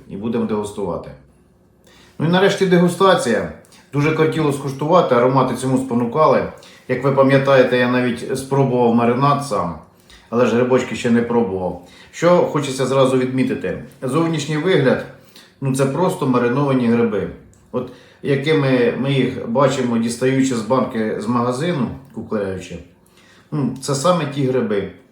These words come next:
нічим не відрізняються. По ароматам я скажу, що, ну, вони також десь близько такі. Але мій, ну, звісно, подобається більше. Але це нагадує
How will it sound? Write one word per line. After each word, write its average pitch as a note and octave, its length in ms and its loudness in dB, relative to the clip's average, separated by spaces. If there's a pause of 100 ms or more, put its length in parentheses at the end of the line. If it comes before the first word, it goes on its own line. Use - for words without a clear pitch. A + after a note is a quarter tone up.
(720)
нічим C3+ 340 0
не C3 100 2
відрізняються. A2 840 -2 (580)
По D3+ 280 6 (100)
ароматам D3+ 680 2
я B2 120 2
скажу, C3+ 400 0
що, B2 420 0 (320)
ну, C#3 180 2
вони B2 300 2
також C#3 500 2
десь C#3 300 0
близько B2 540 0
такі. G#2+ 440 -6 (320)
Але C#3+ 200 2
мій, D3 460 0 (120)
ну, B2 220 0
звісно, B2 520 -4
подобається A#2+ 680 2
більше. B2+ 500 -4 (640)
Але C#3+ 540 4 (140)
це D#3 180 2
нагадує C3+ 680 2